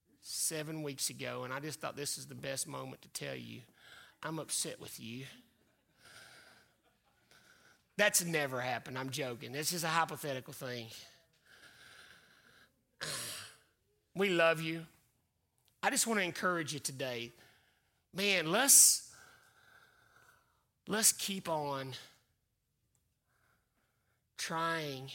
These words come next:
Let's keep on pursuing. Let's keep on cultivating the church. Let's keep on becoming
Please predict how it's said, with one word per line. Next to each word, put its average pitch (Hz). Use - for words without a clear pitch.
Let's 165
keep 202
on 147
pursuing. 135
Let's 165
keep -
on 156
cultivating 127
the 143
church. -
Let's 196
keep 220
on 190
becoming 135